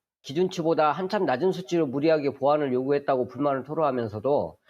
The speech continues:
환경청에서 요구하는 기준을 맞춰 다시 환경 보존 방안 검토서를 제출하겠다고 합니다. 어, 환경청에서 요구하는 기준이 높고 까다롭지만 기존 조사 자료가 있어서 추가로 보완 설계하고,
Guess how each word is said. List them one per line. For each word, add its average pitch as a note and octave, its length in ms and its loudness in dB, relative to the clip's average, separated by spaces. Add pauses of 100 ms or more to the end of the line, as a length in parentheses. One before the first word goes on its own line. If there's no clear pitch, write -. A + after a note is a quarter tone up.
(220)
환경청에서 F#3+ 560 0
요구하는 D3+ 420 2
기준을 C#3+ 300 -2
맞춰 B2 300 -2
다시 C#3 500 -4 (240)
환경 F#3 280 -2
보존 E3 260 0
방안 D3+ 240 2
검토서를 C3 480 -2
제출하겠다고 B2+ 680 -2
합니다. G#2 500 -4 (520)
어, G#2+ 140 -2
환경청에서 G3+ 600 2
요구하는 E3 380 2
기준이 D3 240 -2
높고 C#3 260 0
까다롭지만 C#3+ 840 0 (380)
기존 E3+ 300 0
조사 E3 320 0
자료가 D3+ 480 4
있어서 B2 640 0 (240)
추가로 G3 380 0
보완 D#3 240 2
설계하고, D#3+ 760 0